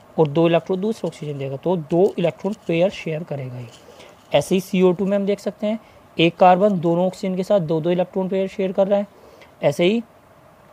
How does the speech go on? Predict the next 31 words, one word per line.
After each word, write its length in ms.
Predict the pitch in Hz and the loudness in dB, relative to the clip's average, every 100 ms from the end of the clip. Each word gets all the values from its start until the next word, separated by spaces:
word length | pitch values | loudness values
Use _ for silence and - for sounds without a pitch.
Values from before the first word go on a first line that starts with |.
| - - - | -20 -20 -20
सीएच 440 | - 175 170 190 | -6 0 2 2
फ़ोर, 320 | - 175 151 | 0 -2 -2
सीएच 320 | 123 - 175 - | -4 -4 -4 -2
फ़ोर 140 | 185 | -4
में 100 | 190 | 0
क्या 100 | 202 | 0
होगा, 140 | 196 | 2
दोनों 320 | 175 156 156 170 | 0 0 -2 0
carbon 440 | 170 170 180 240 - - - _ | 2 2 0 -4 -8 -20 -20 _
क्या 140 | 180 170 | 0 2
कर 140 | 180 | 2
रहे 120 | 208 | 2
हैं, 260 | 226 240 165 | 0 -2 -2
दोनों 360 | 160 160 175 | -2 0 -2
carbon 500 | 175 - 160 156 196 | -4 -4 -4 -2 -2
दो 340 | 185 160 160 196 | -2 0 0 2
electron 360 | 180 160 - 151 | 0 -2 -6 -8
pair 220 | 143 139 | -8 -8
को 240 | 131 208 254 - - - - - | -2 -2 -2 -10 -20 -20 -12 -2
share 180 | 170 160 | 0 0
कर 220 | - 135 | -4 -8
रहे 120 | 127 | -8
हैं। 220 | 110 110 - - - - | -14 -20 -20 -20 -20 -8
ऐसे 220 | 147 - | -6 -4
ही 100 | 175 | -2
एसओ 240 | 175 - 170 | -2 -2 -2
टू 140 | 208 | -2
की 120 | 175 | -4
structure 380 | 196 - 190 202 | -4 -6 -2 0
में 120 | 208 | 0
होगा, 220 | 208 202 | 0 -2